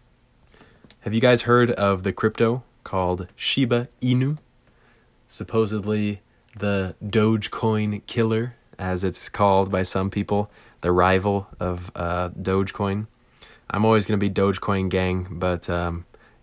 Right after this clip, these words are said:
Shiba Inu's got an interesting project coming out in the video game space, so I gotta share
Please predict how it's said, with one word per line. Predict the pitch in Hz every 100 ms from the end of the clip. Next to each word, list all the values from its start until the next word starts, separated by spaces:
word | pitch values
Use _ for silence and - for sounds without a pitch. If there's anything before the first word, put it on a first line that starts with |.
| - -
Shiba | - 113 117
Inu's | 107 104 101
got | 92 92
an | 92
interesting | 92 98 92 92
project | 87 92 92 92
coming | - 92 90
out | 90 87
in |
the | 92
video | 87 92 92
game | 90 92 92
space, | 90 - 90 -
so |
I | 92
gotta | 87 87
share | - 87 90 87